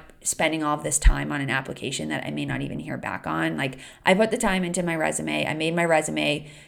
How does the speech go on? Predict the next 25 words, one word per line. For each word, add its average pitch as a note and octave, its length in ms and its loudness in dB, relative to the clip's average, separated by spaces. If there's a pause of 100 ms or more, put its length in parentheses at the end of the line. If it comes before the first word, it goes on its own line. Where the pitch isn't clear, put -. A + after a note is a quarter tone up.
very G3+ 280 8
strong E3+ 480 4
so F3+ 100 2
that D#3 160 4
my E3 80 2
experience D#3 640 -2
spoke D3 300 2
for D3 100 2
itself. D3+ 520 6
And F3+ 100 4
I D#3+ 60 2
didn't D#3+ 380 0
feel E3+ 220 4
like D#3 220 4
I D3 400 2
really D#3 240 2
needed D3+ 300 -2
to D3 100 -6
re-explain D3+ 920 -2
my C#3+ 120 -2
resume D#3+ 640 2
in D3 200 -6
a A2+ 60 -6
cover B2+ 320 -2
letter. C4 420 4